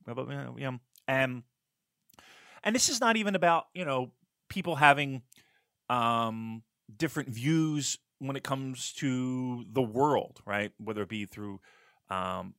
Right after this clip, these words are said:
social commentary or, or, or the benem-, the, the, the betterment of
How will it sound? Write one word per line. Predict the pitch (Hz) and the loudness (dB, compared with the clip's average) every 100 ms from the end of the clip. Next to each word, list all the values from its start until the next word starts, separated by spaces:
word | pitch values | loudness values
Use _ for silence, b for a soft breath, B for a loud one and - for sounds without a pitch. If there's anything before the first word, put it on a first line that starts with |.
| - | -10
social | - 131 - 117 | -2 -2 -2 2
commentary | 123 117 110 123 113 113 110 | 4 4 2 -2 -2 -4 -6
or, | 92 90 90 87 - | -6 -10 -10 -12 -10
or, | 92 90 90 - | -10 -10 -12 -12
or | 90 90 92 90 - | -10 -8 -10 -14 -16
the | |
benem-, | 87 120 120 120 - | 0 0 0 -4 -10
the, | 110 101 98 98 | -10 -8 -10 -12
the, | 101 98 - | -10 -12 -14
the | 98 85 90 | -16 -12 0
betterment | 120 123 120 - | 0 0 -4 -2
of | 98 95 | -2 -2